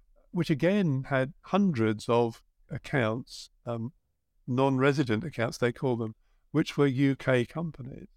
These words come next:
So, so that's the first issue, is that if you bank U K companies, you cannot rely on companies' house data because it's not checked in any way whatsoever. But also, and, and this was particularly true of Swedbank in Sweden,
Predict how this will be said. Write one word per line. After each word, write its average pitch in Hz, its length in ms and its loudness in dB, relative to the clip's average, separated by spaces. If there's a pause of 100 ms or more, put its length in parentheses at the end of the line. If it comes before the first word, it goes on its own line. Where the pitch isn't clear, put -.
(320)
So, 165 340 4
so - 180 0
that's 202 200 4
the 151 80 -2
first 233 320 2
issue, 117 360 -2
is 123 200 -2
that 180 140 -2
if 151 180 -6
you 170 140 2
bank 151 400 0 (380)
U 139 180 2
K 120 200 0
companies, 156 760 -6 (240)
you 135 120 0
cannot 139 420 0
rely 131 360 2
on 113 140 0
companies' 117 480 -4
house 170 280 0
data 110 400 -2
because 123 420 -2
it's 143 220 -8
not 127 200 0 (180)
checked - 300 -4
in 131 100 -2
any 131 160 0
way 127 180 2
whatsoever. 139 720 -2 (600)
But 160 100 2
also, 135 600 2
and, 139 240 -2
and 143 160 2
this - 160 0
was 131 140 -2
particularly - 380 -4
true 127 260 2
of 110 100 -2
Swedbank 165 720 0 (160)
in 113 180 -4
Sweden, 139 380 -4